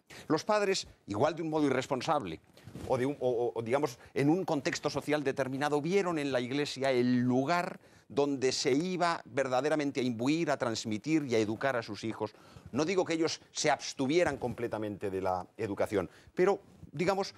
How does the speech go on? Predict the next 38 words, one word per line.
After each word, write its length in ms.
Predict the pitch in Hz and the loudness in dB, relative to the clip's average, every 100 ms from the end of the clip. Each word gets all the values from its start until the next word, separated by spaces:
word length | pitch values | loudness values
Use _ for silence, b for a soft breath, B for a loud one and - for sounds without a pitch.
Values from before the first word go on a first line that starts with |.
| B | B
no 300 | 160 175 208 | 0 4 4
asumieron 540 | 175 - 160 170 165 143 | 2 0 0 2 2 0
el 120 | 127 | 2
papel 320 | 135 170 156 | 0 0 -2
decisivo 480 | 131 113 - 147 110 | -2 -2 -2 0 0
que 120 | 104 | 0
podían 380 | 95 92 90 82 | -2 0 -2 -4
tener. 280 | 80 76 - b b b | -8 -10 -14 b b b
Como 280 | 165 156 151 | 0 2 2
lo 100 | 147 | 2
que 140 | 196 | 0
ha 40 | 220 | 0
fallado 400 | 214 170 170 156 | 0 2 2 0
en 80 | 127 | -2
nuestros 380 | 117 - 98 101 | -4 -6 -6 -4
días 300 | 143 98 87 | 0 0 0
después 320 | 95 123 127 | -2 -2 0
del 140 | 127 | -2
Concilio 440 | 107 98 117 117 107 | -2 -4 -4 0 0
Vaticano 420 | 98 92 107 98 | 0 -2 -4 -4
segundo, 580 | 104 104 101 76 82 - B B | -4 -2 -2 -4 -8 -10 B B
que 120 | 117 | 0
es 120 | 135 | 0
el 100 | 113 | 0
mil 160 | 117 123 | -2 -2
setecientos 560 | 90 101 117 113 98 | -4 -4 -2 -2 -4
ochenta 380 | 107 - 95 98 | -6 -4 -4 -2
y 60 | 95 | 0
nueve 280 | 110 95 82 | 0 0 0
de 60 | |
la 80 | 82 | -2
Iglesia 400 | 82 117 107 110 | -2 -2 -2 -2
Católica, 580 | - - 85 87 - - B B | -2 0 -2 -2 -4 -8 B B
es 260 | 190 - - | 2 2 0
la 80 | 165 | -2
Iglesia, 520 | 156 120 - 101 - _ _ - | 0 0 -2 -8 -12 _ _ -2
esto 420 | 165 - - 135 | -2 0 -2 -2
produce 580 | - 120 117 165 143 | 0 0 2 0 -2